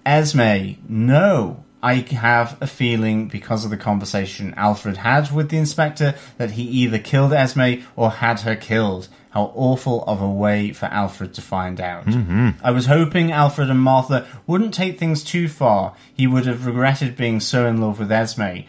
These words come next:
Speaker 1: But after Esme was killed, I wondered if, in this version, Bruce would end up being Alfred's son.
Speaker 2: Wow.
Speaker 1: And that's why the Waynes, maybe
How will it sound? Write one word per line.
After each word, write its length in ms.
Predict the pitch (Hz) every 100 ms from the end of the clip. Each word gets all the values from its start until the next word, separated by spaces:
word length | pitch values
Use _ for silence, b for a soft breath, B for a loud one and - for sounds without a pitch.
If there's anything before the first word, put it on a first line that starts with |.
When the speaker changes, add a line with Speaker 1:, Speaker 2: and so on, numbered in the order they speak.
| B B
Speaker 1:
But 100 | 127
after 280 | 151 156 175
Esme 440 | 131 143 151 135 123
was 100 | -
killed, 380 | - 151 156
I 120 | - 131
wondered 460 | 135 175 190 190
if, 300 | 127 139 135
in 180 | - 113
this 220 | 123 151
version, 520 | - 123 107 110 107 B B -
Bruce 300 | 131 147 143
would 120 | 135
end 280 | 127 123 117
up 140 | 113
being 200 | 113 113
Alfred's 640 | - 104 98 - 98 98
son. 580 | - - 156 139 95 151 101
Speaker 2:
Wow. 180 | -
Speaker 1:
And 160 | - 110
that's 380 | 127 147 - -
why 240 | 131 123
the 100 | 113
Waynes, 480 | 110 117 120 120 117
maybe 600 | 117 120 151 151 143 135